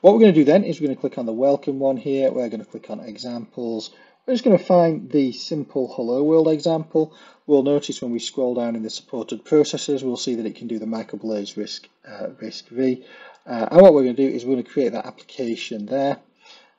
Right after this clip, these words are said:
Uh, so we'll just click next on that. We're gonna run this on our Microblaze, um, platform that we've just created. And we'll click on next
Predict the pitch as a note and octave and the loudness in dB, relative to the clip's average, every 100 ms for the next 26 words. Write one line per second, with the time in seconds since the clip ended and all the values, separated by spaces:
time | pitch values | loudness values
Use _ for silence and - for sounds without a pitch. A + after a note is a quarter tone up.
0 | _ A#2+ A2 - B2+ A#2 A#2+ - - - | _ -14 -12 -10 -10 -10 -10 -12 -18 -16
1 | A#2 A2 - - A2 A2 B2+ B2 _ _ | -10 -10 -10 -12 -10 -6 -6 -6 _ _
2 | C3 A2+ A2+ G#2 _ _ C#3 C3 B2 A2 | -10 -8 -8 -10 _ _ -2 0 0 -2
3 | - C3+ A#2+ A2+ A2 C3 C3+ - C3+ C3 | -6 -8 -4 -4 0 0 0 -2 2 4
4 | C3 B2+ - - _ _ _ A#2+ A#2 A2+ | 4 2 -4 -14 _ _ _ -8 -6 -6
5 | - _ - C#3+ - F#3+ F3+ G#2+ G#2 A2 | -10 _ -4 -4 -2 -2 0 -4 -8 -12
6 | - - A2 A#2+ - F#3 _ _ _ _ | -10 -8 -6 -6 -8 -12 _ _ _ _
7 | _ _ _ _ _ _ _ _ _ _ | _ _ _ _ _ _ _ _ _ _
8 | A#2 A#2 A#2 A2+ - - G#2+ G#2+ C#3 D3 | -20 -18 -14 -14 -16 -14 -10 -6 -4 -6
9 | - - - | -10 -14 -14